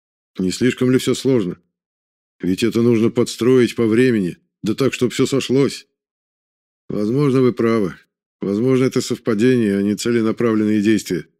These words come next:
пожал плечами Греков. «Да в том-то и беда, что не бывает таких совпадений. Тут видна рука адмирала.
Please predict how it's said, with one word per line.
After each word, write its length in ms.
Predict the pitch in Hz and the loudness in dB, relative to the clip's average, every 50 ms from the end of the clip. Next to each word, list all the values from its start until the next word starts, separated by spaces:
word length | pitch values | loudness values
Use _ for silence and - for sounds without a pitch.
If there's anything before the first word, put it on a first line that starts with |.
| _ _ _ _ - | _ _ _ _ -14
пожал 260 | - - - 78 76 | -10 -10 -10 -10 -10
плечами 420 | - 87 85 - - 82 82 85 | -8 -10 -8 -8 -6 -6 -6 -4
Греков. 460 | 82 92 95 92 85 - - - - _ _ _ _ _ _ _ _ _ _ - | -2 -2 -2 -2 -2 -4 -12 -18 -18 _ _ _ _ _ _ _ _ _ _ -6
«Да 200 | 85 87 104 98 | -2 0 0 0
в 80 | - | 0
том-то 340 | - 120 120 120 117 107 120 | 0 0 2 2 2 2 2
и 80 | 117 113 | 2 2
беда, 380 | 101 113 120 98 110 123 127 | 4 2 2 2 2 0 0
что 200 | - - - 120 | 0 0 0 0
не 140 | 120 117 120 | 2 2 2
бывает 500 | 113 113 123 110 104 127 135 120 107 - | 4 4 4 4 4 2 2 0 -2 -2
таких 300 | - 110 92 - 110 95 | -4 -4 -2 -2 -2 -2
совпадений. 680 | - 113 98 - 113 110 104 107 101 90 80 80 - _ _ _ _ _ _ _ _ _ _ _ - | -2 -4 -4 -2 -2 -2 0 0 0 0 -2 -6 -8 _ _ _ _ _ _ _ _ _ _ _ -4
Тут 260 | - 110 120 - - | 0 0 0 2 2
видна 280 | 110 120 110 107 120 127 | 2 2 2 2 2 2
рука 280 | 127 123 - - 120 120 | 2 0 0 0 0 2
адмирала. 580 | 113 110 113 117 113 117 120 107 92 - - | 2 2 2 2 2 2 0 0 -2 -4 -8